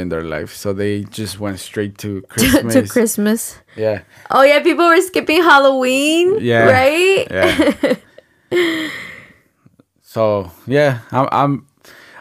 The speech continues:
Speaker 1: I'm excited. I'm excited for the weather. Uh, but yeah,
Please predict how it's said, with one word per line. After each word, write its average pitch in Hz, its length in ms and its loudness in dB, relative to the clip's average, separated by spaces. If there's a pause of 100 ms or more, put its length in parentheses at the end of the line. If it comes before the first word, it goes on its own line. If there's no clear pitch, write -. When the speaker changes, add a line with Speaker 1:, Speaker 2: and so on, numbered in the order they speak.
Speaker 1:
I'm 170 160 2
excited. 139 520 0
I'm 117 180 -2
excited 120 420 0
for 117 160 -4
the 110 120 0
weather. 110 460 0 (180)
Uh, 95 400 -4 (880)
but 113 100 -4
yeah, 131 220 2